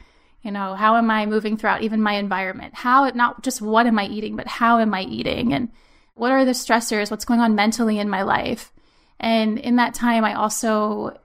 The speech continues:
enlisted the help of a Chinese medicine practitioner, a Chinese medicine doctor. And, and that was really helpful because as he would talk about qi, I would talk about prana. And it really was this, like, you know, I, I think we have multiple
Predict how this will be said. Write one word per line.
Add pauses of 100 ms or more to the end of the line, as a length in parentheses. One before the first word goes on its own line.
enlisted
the
help
of
a
Chinese
medicine
practitioner, (260)
a
Chinese
medicine
doctor.
And, (360)
and
that
was
really
helpful
because (320)
as
he
would
talk
about
qi,
I
would
talk
about
prana. (680)
And
it
really
was
this,
like, (200)
you
know,
I,
I
think
we
have
multiple